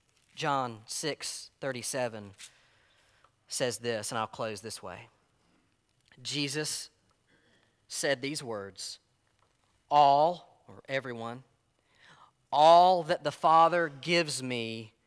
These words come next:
will come to me. And whoever comes to me,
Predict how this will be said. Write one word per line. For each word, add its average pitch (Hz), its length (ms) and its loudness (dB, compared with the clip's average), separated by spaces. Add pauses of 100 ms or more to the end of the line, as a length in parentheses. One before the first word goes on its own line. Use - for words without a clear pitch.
(1120)
will 151 360 0
come 143 440 -4
to 123 160 -12
me. 95 300 -16 (2000)
And 143 240 -2
whoever 156 560 -2
comes 143 480 -8
to - 120 -16
me, 95 380 -18